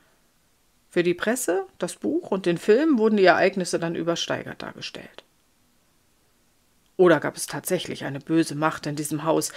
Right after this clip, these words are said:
die Ronny DeFeo dazu brachte, seine Familie zu töten und die dann Familie Lutz tyrannisierte und aus dem Haus jagte?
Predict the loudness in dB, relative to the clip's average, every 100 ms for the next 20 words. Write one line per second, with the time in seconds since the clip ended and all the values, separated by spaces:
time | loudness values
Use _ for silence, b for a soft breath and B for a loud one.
0 | B B -10 -2 2 4 4 2 2 4
1 | 4 2 0 0 0 0 0 0 0 -2
2 | -4 -2 0 2 0 -4 -2 -2 2 0
3 | 0 B B B _ -4 -2 0 0 0
4 | -4 -2 -2 -2 -4 -4 -4 -6 -4 -2
5 | -2 0 2 2 0 -4 -6 -8 -8 -8
6 | -8 -10 -12 -16 -20